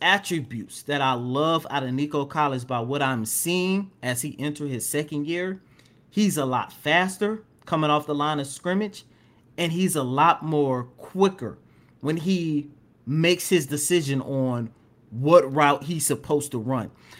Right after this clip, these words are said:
And I say that because, John, remember in the first segment, I talked about how Nico Collins was able to fake Derek Stingley by, it seems like he was going for a go route, but he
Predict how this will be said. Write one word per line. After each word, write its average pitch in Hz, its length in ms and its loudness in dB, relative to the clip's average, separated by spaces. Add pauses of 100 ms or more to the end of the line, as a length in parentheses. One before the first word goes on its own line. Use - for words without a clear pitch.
(160)
And 180 160 4
I 170 100 8
say 240 240 4
that 185 180 8
because, 160 480 0
John, 160 280 2
remember 220 380 -2
in 208 60 -2
the 147 80 -4
first 190 340 -4
segment, 135 320 -2
I 135 80 0
talked 156 340 -2
about 139 340 0
how 123 520 4 (320)
Nico 156 380 0
Collins 147 420 0
was 131 240 -6
able 143 400 0
to 135 480 -2
fake 175 520 0 (460)
Derek 147 360 2
Stingley 131 500 -2 (400)
by, 139 320 4
it 123 140 -2
seems 170 260 -2
like 151 160 2
he 175 80 -6
was 147 160 -2
going 147 360 0
for 143 380 2
a 131 220 -2
go 170 300 2
route, 135 340 0
but 143 140 -2
he 143 320 -2